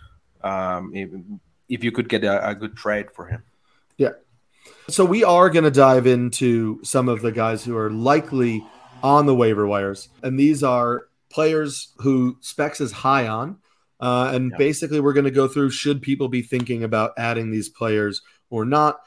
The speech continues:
Speaker 2: Um, we will say, as Carlos mentioned at the beginning, innings is obviously a big thing to think about. Some of these
Speaker 1: Yeah.
Speaker 2: pitchers that we are discussing, uh, have not thrown a lot of innings yet, but we still wanna talk about them because, you know, if you wait until they've thrown more innings, there's a chance that they're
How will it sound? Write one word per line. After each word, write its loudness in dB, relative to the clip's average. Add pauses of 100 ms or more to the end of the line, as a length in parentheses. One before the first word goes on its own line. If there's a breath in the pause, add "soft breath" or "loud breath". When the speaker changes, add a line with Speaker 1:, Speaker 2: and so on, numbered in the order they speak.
(200 soft breath)
Speaker 2:
Um, -2
we 4
will 4
say, 0
as -2
Carlos -2
mentioned -6
at -12
the -12
beginning, -2
innings 2
is 0
obviously 0
a -2
big -6
thing -8
to -20
think -6
about. 4 (200 loud breath)
Some 4
of 8
these 2
Speaker 1:
Yeah. -8
Speaker 2:
pitchers 2
that 0
we -2
are 2
discussing, -4 (380)
uh, 4
have -2
not -4
thrown 2
a 0
lot 0
of -4
innings -4
yet, 0 (200 soft breath)
but -2
we 2
still 4
wanna 2
talk -2
about -2
them -4
because, -4 (100)
you -10
know, -2
if -6
you -4
wait -2
until -2
they've -2
thrown 2
more 2
innings, 2
there's 2
a -2
chance -2
that -4
they're 0